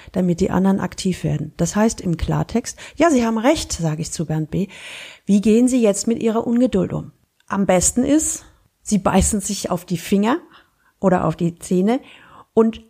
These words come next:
sind wirklich, Sie, Sie sagen, „Was habt ihr für Ideen, was habt ihr für Vorschläge?“ Und Sie halten in dem Moment dann wirklich den Mund und halten sich zurück,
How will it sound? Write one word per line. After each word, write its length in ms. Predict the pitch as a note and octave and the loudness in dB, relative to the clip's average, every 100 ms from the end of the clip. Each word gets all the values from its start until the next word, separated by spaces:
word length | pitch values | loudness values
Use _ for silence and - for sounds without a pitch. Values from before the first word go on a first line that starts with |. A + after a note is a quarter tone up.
| _ | _
sind 520 | - - A3+ C#4+ - - | -8 2 4 4 0 -2
wirklich, 400 | F3 F3+ C#4 - | -2 0 -4 -2
Sie, 220 | G3 - | -6 -6
Sie 220 | E3+ E3+ | -6 -6
sagen, 360 | D#3 E3 A3 C#4+ | -2 0 0 -2
„Was 260 | F#3+ G#3+ B3 | 0 0 2
habt 280 | G#3 - - | -2 -2 -2
ihr 120 | A#3 | -2
für 380 | - G3+ F#3 F3+ | -2 0 0 0
Ideen, 500 | F#3 E3 F3 G#3 E4 | -2 2 4 4 4
was 200 | G3+ F3 | 2 -2
habt 200 | F3+ E3+ | -4 -4
ihr 140 | G3 F3+ | -2 -2
für 200 | - D#3+ | -2 -4
Vorschläge?“ 680 | - D#3 D#3 F3 F3+ A3 | 0 0 0 -2 0 0
Und 420 | - - G3 C4+ C#4 | -2 0 2 2 0
Sie 200 | A#3 E3+ | -4 0
halten 320 | E3 D#3+ A#3 | 0 0 -2
in 160 | - | -4
dem 160 | G3 E3 | -2 -2
Moment 400 | F#3 F#3 G3 G#3 | -2 -2 -4 -2
dann 200 | A3+ F#3+ | -2 -2
wirklich 300 | E3+ E3 G3 | -4 -4 -4
den 140 | A#3+ B3+ | 2 4
Mund 320 | F#4+ - - _ _ _ - | 4 2 -4 _ _ _ 0
und 260 | G#3+ - | 0 0
halten 260 | D#3 D#3 E3 | 0 0 0
sich 240 | F#3+ - | -4 -4
zurück, 400 | - A#3+ F4 - | -2 0 -2 -4